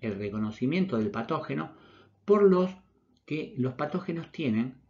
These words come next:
patrones de reconocimientos asociados a patógenos. O sea, los patógenos tienen moléculas particulares que son reconocidas por receptores que tienen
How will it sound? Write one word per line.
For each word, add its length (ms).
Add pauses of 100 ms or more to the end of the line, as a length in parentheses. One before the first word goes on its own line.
patrones 640
de 120
reconocimientos 1040 (300)
asociados 640
a 100
patógenos. 440
O 20
sea, 100
los 100
patógenos 420
tienen 400 (480)
moléculas 640
particulares 640 (400)
que 140
son 200
reconocidas 600
por 240
receptores 640
que 140
tienen 420